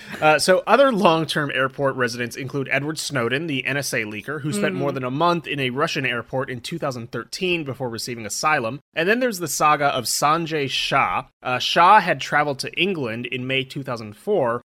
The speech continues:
Speaker 1: on a British overseas citizen passport, but immigration officials refused him entry when it was clear he intended to immigrate to England,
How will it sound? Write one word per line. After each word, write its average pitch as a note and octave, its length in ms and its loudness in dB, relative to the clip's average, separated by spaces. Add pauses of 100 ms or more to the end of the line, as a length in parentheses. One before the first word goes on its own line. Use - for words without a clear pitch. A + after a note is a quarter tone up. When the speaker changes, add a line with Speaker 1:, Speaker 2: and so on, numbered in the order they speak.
Speaker 1:
on C#3+ 100 -2
a C#3 60 0
British E3+ 400 -2
overseas F#3 640 -4
citizen G2+ 480 -8
passport, G#2 600 -10
but C#3 160 -6
immigration D#3 600 0
officials A#2+ 480 -8 (140)
refused G3+ 500 -6
him F3 80 -2
entry D3 260 -6
when C3+ 160 -4
it G#2 60 -10
was A2+ 160 -10
clear D3+ 280 -2
he C3 140 -8
intended C#3+ 440 -8
to - 200 -12
immigrate C#3+ 440 0
to - 140 -8
England, A#2+ 360 -8